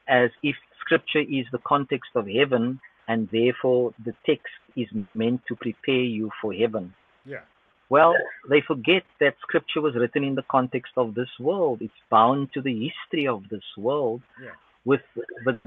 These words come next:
Speaker 1: God of this world very much involved, we understand him to be eternal, but he is very much allowed himself to be caught up in the limitations of this world, and yet bringing us meaning as to what,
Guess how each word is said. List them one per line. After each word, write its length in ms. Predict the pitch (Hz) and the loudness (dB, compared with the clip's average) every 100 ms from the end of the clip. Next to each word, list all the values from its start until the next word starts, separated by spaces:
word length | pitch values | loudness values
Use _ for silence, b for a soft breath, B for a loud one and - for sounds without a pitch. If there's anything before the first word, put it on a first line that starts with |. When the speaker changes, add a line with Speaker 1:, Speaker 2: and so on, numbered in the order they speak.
| 104 | 0
Speaker 1:
God 340 | 123 165 214 | 4 6 6
of 180 | 180 139 | 2 0
this 180 | 135 - | -4 0
world 400 | 117 120 120 110 | 2 4 4 0
very 220 | 101 123 170 | -2 0 0
much 260 | 147 135 - | -2 -2 -4
involved, 460 | 131 113 110 107 | -4 0 0 0
we 100 | 113 107 | -4 -4
understand 640 | 120 113 - - 151 156 | -2 -4 -4 0 0 0
him 200 | 151 147 - | -2 -4 -6
to 80 | 117 | -6
be 340 | 110 107 107 - | -4 -6 -8 -2
eternal, 500 | 240 254 165 143 285 _ _ _ _ _ _ _ | 4 4 4 2 -2 _ _ _ _ _ _ _
but 180 | 143 165 - | 2 4 0
he 380 | 139 143 156 156 | -6 -6 -6 -6
is 160 | 127 110 | -8 -2
very 240 | 131 165 190 | 2 2 0
much 300 | 156 147 - - | -2 -2 -4 0
allowed 420 | 151 139 151 226 | 2 6 6 4
himself 460 | 220 160 - 151 131 - | 0 -4 2 2 2 -8
to 60 | 123 | -10
be 400 | 107 120 120 120 _ _ _ _ _ _ _ _ | -4 -2 -2 -6 _ _ _ _ _ _ _ _
caught 300 | - 180 160 160 | 4 6 6 2
up 140 | - | 0
in 100 | 147 | 0
the 80 | 131 | 2
limitations 760 | 127 127 127 165 156 - 131 - _ - | 2 2 2 0 2 0 -2 -4 _ 0
of 200 | 120 107 | 0 0
this 140 | 113 - | -6 -6
world, 380 | 107 123 123 123 - | 0 4 4 2 -2
and 200 | 123 113 | -2 -2
yet 240 | 135 110 | -4 -2
bringing 360 | 117 139 165 156 | -2 -2 -2 -4
us 140 | 123 - | -8 -6
meaning 440 | 107 110 139 147 135 | -4 0 0 -2 -4
as 80 | 123 - | -6 -8
to 60 | |
what, 260 | 107 113 | -2 0